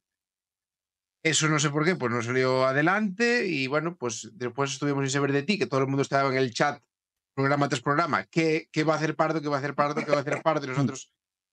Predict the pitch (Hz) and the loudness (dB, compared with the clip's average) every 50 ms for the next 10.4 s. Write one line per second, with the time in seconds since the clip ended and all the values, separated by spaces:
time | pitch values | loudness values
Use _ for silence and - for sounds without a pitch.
0 | _ - 160 156 175 202 214 185 156 120 127 139 120 147 147 139 147 - _ 113 | _ -6 -4 -2 0 0 0 -2 -4 -6 -10 -12 -10 -6 -6 -6 -6 -6 _ -20
1 | 104 _ _ _ _ - 151 135 131 143 143 143 180 190 165 131 131 131 131 135 | -20 _ _ _ _ -12 -10 -8 -8 -6 -2 0 0 0 0 -2 -4 -6 -6 -4
2 | - - 143 139 143 143 151 151 147 190 226 220 _ _ _ _ _ _ _ _ | -2 -2 -2 -2 -2 0 -2 0 0 0 -2 -2 _ _ _ _ _ _ _ _
3 | _ _ _ _ _ _ _ _ _ - 143 139 139 135 131 123 131 135 135 127 | _ _ _ _ _ _ _ _ _ -2 0 2 2 2 2 0 0 -2 -2 -2
4 | 127 135 147 143 147 147 139 - 151 143 143 143 139 139 143 139 143 143 151 147 | 0 -2 0 0 0 0 0 0 0 2 2 0 0 0 0 0 2 2 0 2
5 | 143 143 139 123 123 120 127 131 135 135 120 120 127 131 131 131 139 139 - 196 | 2 0 0 -2 -6 -8 -6 -6 -4 -4 -4 -2 -2 0 0 0 -2 0 -2 0
6 | 202 202 202 170 131 123 120 120 123 120 117 113 - - 117 120 120 117 117 113 | 0 2 2 2 2 2 2 2 0 0 0 -2 -4 -4 -2 -2 0 0 2 2
7 | 113 113 113 113 113 120 113 120 120 117 110 - - 175 175 127 107 110 - 139 | 2 0 -2 -4 -6 -4 -2 0 2 2 0 0 0 0 2 0 0 0 0 -2
8 | 139 135 151 139 123 139 139 135 143 139 131 120 131 131 127 113 - 135 131 127 | 0 0 0 -2 0 -2 -2 0 0 0 0 0 0 0 0 0 0 0 2 2
9 | 120 117 - - 127 127 127 120 120 113 92 131 127 123 131 147 151 139 120 110 | 2 0 0 2 2 4 4 4 2 2 0 -2 -4 0 0 0 0 2 0 0
10 | 107 113 135 123 101 95 101 | 0 0 0 0 0 -2 -4